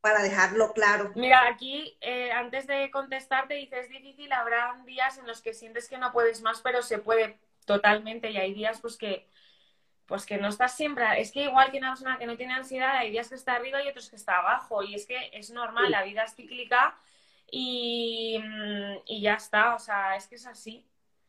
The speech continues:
Speaker 2: Y que no te sientas mal, o sea, tú piensa en mí, cuando tengas ansiedad, piensa en mí, y ya verás que, que, vamos, en lo que te pueda ayudar,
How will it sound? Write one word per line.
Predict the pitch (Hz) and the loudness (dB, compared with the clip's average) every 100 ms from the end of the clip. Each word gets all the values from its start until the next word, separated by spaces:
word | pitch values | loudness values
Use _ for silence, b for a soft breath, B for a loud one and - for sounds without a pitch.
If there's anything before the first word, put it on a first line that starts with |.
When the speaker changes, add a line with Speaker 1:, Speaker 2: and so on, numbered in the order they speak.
| _ _ _ | _ _ _
Speaker 2:
Y | 233 214 | -8 4
que | 240 220 214 | 4 6 2
no | 214 220 | 0 -2
te | 247 | -4
sientas | 269 269 254 214 208 | -4 -4 -2 -2 0
mal, | 208 202 202 | 0 -2 -6
o | - | -8
sea, | - 202 190 185 185 | 2 4 4 2 -4
tú | 233 | -10
piensa | 226 254 262 226 | -10 -12 -8 -10
en | 214 | -8
mí, | 240 311 - | -8 -8 -2
cuando | - 247 220 | 2 2 2
tengas | 214 247 285 | -2 -2 -2
ansiedad, | 277 262 233 247 269 | -4 0 2 2 0
piensa | 233 240 269 254 | -2 -2 0 -2
en | 220 | -4
mí, | 233 320 - b b b - | -12 -12 -16 b b b -8
y | 240 | 0
ya | 226 233 | 2 4
verás | 233 226 247 277 | 2 2 0 -2
que, | 247 226 208 202 190 - | -8 -6 -4 -6 -8 -6
que, | 220 208 196 190 185 | -4 -2 -2 -2 -2
vamos, | 208 226 208 | -4 -4 -4
en | 208 | -4
lo | 190 | -4
que | 190 | -4
te | 185 | -2
pueda | 196 | 2
ayudar, | 208 226 214 220 269 | 2 2 2 2 2